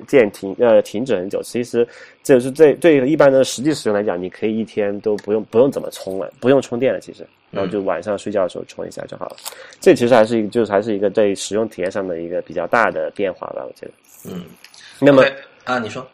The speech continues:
Speaker 1: 那么这个，这个 Surface Pro 它，那么它做到了这一点，那可能我们就说，那 Air 是不是今年就有望了？
Speaker 2: 嗯，对，这是一件事情。然后还有一件事情是那个 Walter Isaacson，就是写乔布斯的官方传记的那个人，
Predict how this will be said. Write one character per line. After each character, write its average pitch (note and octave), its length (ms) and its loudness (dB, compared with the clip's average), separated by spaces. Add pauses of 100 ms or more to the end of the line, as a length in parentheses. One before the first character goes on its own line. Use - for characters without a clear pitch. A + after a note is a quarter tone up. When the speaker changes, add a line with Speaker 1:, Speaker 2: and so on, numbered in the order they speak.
(220)
Speaker 1:
那 F3 80 10
么 E3+ 140 10
这 D#3+ 100 2
个， C3 240 12
这 C3+ 140 2
个 A#2 220 8
Surface D#3 260 6
Pro C3+ 220 8
它， B2 100 2
那 B2+ 160 6
么 B2 100 2
它 A#2+ 180 0
做 D#3 200 6
到 A#2+ 100 8
了 F#2+ 120 6
这 G#2+ 100 2
一 G2+ 80 2
点， - 240 -8
那 G2 220 -4
可 - 180 -18
能 F2 320 -12
我 F2+ 80 -12
们 E2+ 80 -16
就 F#2+ 140 -14
说， F#2+ 260 -2
那 A2 220 -4
Air G2 240 0
是 - 120 -18
不 F2+ 80 -16
是 F2 320 -12 (300)
今 G#2 140 -8
年 G2+ 120 -6
就 G#2 120 -4
有 F2+ 160 -6
望 B2 260 2
了？ B2 160 -6 (640)
Speaker 2:
嗯， F2+ 320 -10 (1160)
对， A#2+ 200 -2
这 - 120 -4
是 C3 140 -4
一 G#2 80 -6
件 G2 180 -6
事 F2+ 160 -12
情。 - 200 -16 (100)
然 G#2+ 140 -12
后 A2+ 640 -2
还 B2+ 180 -4
有 E3 60 0
一 - 20 -4
件 D#3+ 140 -4
事 D3+ 100 -6
情 C3 180 -4
是 B2 260 -6
那 A2 220 -6
个 F#2+ 260 -6
Walter E3 360 -4
Isaacson， B2 640 -2
就 G2+ 140 -16
是 G#2 80 -18
写 F#2 180 -10
乔 F#2+ 180 -10
布 A#2 120 -12
斯 G#2+ 100 -12
的 G#2+ 80 -8
官 A#2 160 -6
方 B2 160 -6
传 B2 180 -2
记 D3 140 -6
的 A#2 80 -4
那 G2 100 -6
个 F#2 60 -6
人， D#2+ 220 -12